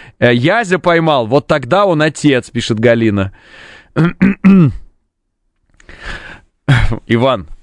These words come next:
х-, хорошая идея, я сразу тогда через шутку зайду, не читая вашего сообщения. Ну нет, у меня голова болит. Мне плохо.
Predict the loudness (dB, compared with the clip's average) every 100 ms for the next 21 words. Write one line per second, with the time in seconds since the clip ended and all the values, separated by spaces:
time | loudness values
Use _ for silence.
0 | _ -14 -8 -2 0 0 0 0 0 0
1 | 0 0 -2 2 0 0 -2 -2 -2 0
2 | 0 0 0 0 0 0 2 0 0 0
3 | 0 0 0 0 0 0 -2 0 0 0
4 | 0 0 0 -6 -10 _ -20 -20 -12 0
5 | 4 6 6 4 2 0 0 2 2 2
6 | -2 -4 -8 -10 -18 _ _ -2 4 6
7 | 6 2 0 2 2 -2 -10